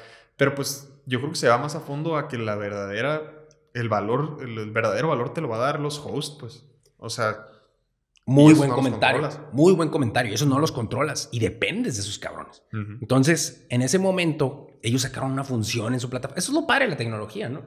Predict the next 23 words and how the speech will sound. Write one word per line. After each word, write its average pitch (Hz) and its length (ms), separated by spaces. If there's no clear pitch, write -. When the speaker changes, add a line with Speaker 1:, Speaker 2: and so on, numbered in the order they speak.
Speaker 2:
O - 40
sea, - 300
Speaker 1:
Ujú. 117 100
Speaker 2:
pusieron 135 240
un 185 60
mercado 147 520
y - 20
lo 104 80
fueron 139 180
perfeccionando 113 580
conforme 101 340
pasaba 113 260
el 120 80
tiempo. - 300
Speaker 1:
Claro. 107 240
Speaker 2:
Y, 143 460
y 139 100
ahí 131 180
detectaron 143 680
una 117 180
cosa 120 160
muy 123 100
importante 117 540